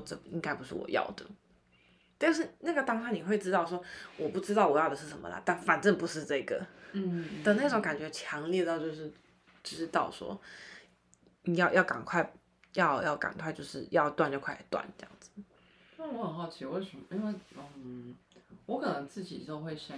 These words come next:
Speaker 2: 跟主管讲啊，因为感觉跟H R讲已经是，就是你下定决心的那一步了。
Speaker 1: 嗯，嗯，嗯。
Speaker 2: 可是你有，你在跟这位H R姐姐讲之前，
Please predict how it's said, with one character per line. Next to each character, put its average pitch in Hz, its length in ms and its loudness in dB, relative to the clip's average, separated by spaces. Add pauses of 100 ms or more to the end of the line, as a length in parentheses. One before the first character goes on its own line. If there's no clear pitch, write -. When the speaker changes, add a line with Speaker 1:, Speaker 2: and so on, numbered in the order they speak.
Speaker 2:
跟 131 120 -10 (160)
主 127 120 -10
管 - 300 -10
讲 - 180 -14
啊， - 280 -18 (300)
因 180 80 -4
为 185 60 0
感 165 120 0
觉 143 120 -4
跟 156 120 -2
H 151 240 -8
R 127 160 -4
讲 123 120 -12 (120)
已 - 40 -10
经 139 220 -8
是， 143 240 -14 (680)
就 151 120 -8
是 175 100 -2
你 165 200 -2
下 151 340 -6 (380)
定 143 280 -4
决 135 220 -8
心 135 260 -10
的 127 160 -8
那 135 100 -6
一 123 140 -12 (100)
步 - 220 -14
了。 180 140 -20
Speaker 1:
嗯， 180 320 0
嗯， 170 220 -6
嗯。 156 140 -10
Speaker 2:
可 165 80 -6
是 185 100 -6 (240)
你 185 100 -2
有， 208 80 0 (120)
你 160 140 -6
在 214 160 -4
跟 196 320 -2
这 190 120 -8
位 180 220 -4
H - 160 -14
R - 280 -12 (140)
姐 127 60 -12
姐 127 140 -10
讲 - 180 -12 (120)
之 131 220 -16
前， - 340 -14